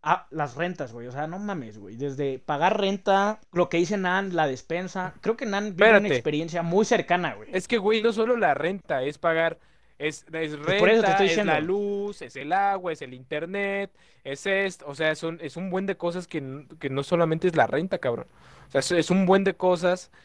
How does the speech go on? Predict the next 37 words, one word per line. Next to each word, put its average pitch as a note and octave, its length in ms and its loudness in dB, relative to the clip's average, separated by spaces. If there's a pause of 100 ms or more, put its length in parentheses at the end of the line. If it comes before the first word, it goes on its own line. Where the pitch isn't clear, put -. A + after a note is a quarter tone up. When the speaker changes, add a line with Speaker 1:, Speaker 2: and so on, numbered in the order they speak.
(260)
Speaker 2:
eh, C#3 560 2
y D3 60 -6
pon F#3+ 200 -2
tú, G3 120 -2
si D3+ 100 -12
te E3 100 -2
enfermas, E3+ 420 -2
las C3 180 -6
medicinas, F#3 880 -6
luego E3 180 0
te - 100 -4
acabas D#3+ 320 -2
la D3 100 0
despensa D#3 720 -2
antes, F#3 560 -4 (320)
O B2+ 100 -8
sea, C#3 120 -6
sí D#3+ 120 -10
está, F#3+ 360 0
está D#3+ 300 -4
muy, F#3 540 -4
muy, E3+ 480 -4
muy E3 320 -4
cabrón. F#3 380 0
Y C3+ 180 -6
lo C3 100 -2
que E3+ 100 -4
ibas F3+ 100 0
a F3 40 -6
decir, A#3 220 -2
sí, A#3+ 100 0
yo G#3 120 2
tengo A3 140 0
una A3 80 2
experiencia E3 340 -2
muy E3+ 160 -6
cercana, F3+ 480 -4